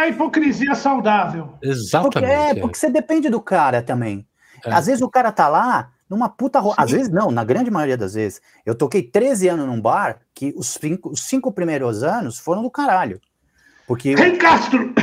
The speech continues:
Speaker 3: <laughs> Fechou, né? Fechou. Com a pandemia, morreu. Enfim. É, agora fechou o bar, eu posso falar.
Speaker 2: É.
Speaker 3: <laughs> Foda-se. Rei Castro, o maior
Speaker 1: Foda-se.
Speaker 3: bar de música latina,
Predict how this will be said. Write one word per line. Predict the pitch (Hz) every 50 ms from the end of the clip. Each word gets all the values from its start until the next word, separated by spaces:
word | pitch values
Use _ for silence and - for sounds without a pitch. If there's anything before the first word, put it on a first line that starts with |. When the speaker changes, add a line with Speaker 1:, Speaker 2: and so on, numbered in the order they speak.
| - - - - -
Speaker 3:
<laughs> | - - - 208 175 - 269 311 262 202 - - - 254 208 175 147 139 127 123 - - - - - - - _ _ -
Fechou, | - 247 - - - 202 220 208 170
né? | 165 170 180 - - _ _ -
Fechou. | 180 170 170 - 160 131 127 127 - _ _ _ _ _ _ _ _ _ _
Com | - 131
a | 127
pandemia, | 127 143 139 139 143 131 123 131 131 147 151 151 151 139
morreu. | 143 143 143 139 117 110 107 101 - - - - - - - - - - - - -
Enfim. | 131 135 127 - 113 101 92 - _ _ _ _ _ _ _ _ _ - - - -
É, | 175 170
agora | 135 139 139 214 240 240
fechou | - 233 175 - - 160
o | 139
bar, | 120 147 160
eu | 165 160
posso | 165 156 - -
falar. | 147 123 98 90 _ _ _ _ _ _ _ -
Speaker 2:
É. | 101 90 82 78 -
Speaker 3:
<laughs> | 147 - - - -
Foda-se. | 117 - 143 139 120 101 110 - - - - - 214 - - 220 - - 254 - 233 226 - - - -
Rei | 160 185
Castro, | 175 - 156 143 131 123 - - 170 262
o |
maior | 240 226 156
Speaker 1:
Foda-se. | 180 175 156
Speaker 3:
bar | 165 170 175 170
de | 165 165
música | 160 170 170 - 170 156
latina, | 156 139 135 - - 156 160 165 165 165